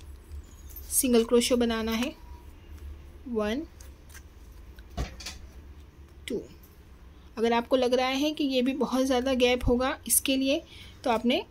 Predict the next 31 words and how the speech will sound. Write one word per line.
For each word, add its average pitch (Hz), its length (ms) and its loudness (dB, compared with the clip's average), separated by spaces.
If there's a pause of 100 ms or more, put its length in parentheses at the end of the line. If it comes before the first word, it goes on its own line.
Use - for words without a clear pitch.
(180)
three 254 240 0
लेनी 170 280 -4
है, - 200 -8 (280)
three 254 200 0
single 202 280 0
क्रोशे। - 360 -14 (2500)
और 220 120 2
ऐसे 233 340 4
ही 285 160 4
हम 277 200 -2 (640)
यहाँ 240 300 2
तक 277 160 0
लेकर 233 280 2
आएंगे 220 240 2
और 294 60 6
फिर 294 180 0
यहाँ 262 280 2
से 311 160 2
हर 277 280 0
एक 254 240 2
गैप 226 280 2
में 277 140 2
दो 233 160 10
दो 226 140 8
बार 226 180 4
single 240 300 0
क्रोशे 220 320 -4
बनाएंगे। 202 360 -10 (140)
अब 233 100 2
जब 254 180 4
मैं 277 220 2